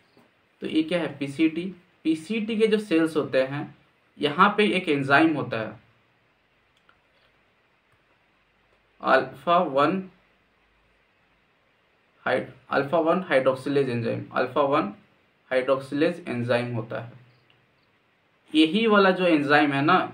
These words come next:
यही कन्वर्ट करता है, यही एक्टिव फॉर्म में कन्वर्ट करता है, एक्टिव फॉर्म में कन्वर्ट करता है। समझे क्या? ये जो alpha one hydroxylase enzyme है, ये आपका किस में convert करता है? Active form में convert करता है।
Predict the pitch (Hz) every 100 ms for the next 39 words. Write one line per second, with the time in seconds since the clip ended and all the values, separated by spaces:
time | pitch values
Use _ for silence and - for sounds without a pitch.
0 | - - 139 180 160 143 139 139 135 120
1 | 117 127 131 170 135 - 139 - 120 123
2 | 120 113 113 104 - 113 117 120 117 -
3 | _ _ _ _ _ - 117 120 151 -
4 | 123 120 123 202 - - - 117 120 120
5 | 117 113 - 123 123 - _ _ _ _
6 | _ _ _ _ _ - 131 139 165 160
7 | 147 - - _ _ - 156 - 131 139
8 | 185 196 208 180 147 151 - 165 185 160
9 | 143 131 127 143 - - _ - 156 147
10 | 165 160 165 196 202 202 190 135 117 -
11 | 120 - 151 131 135 139 123 120 - 120
12 | 113 -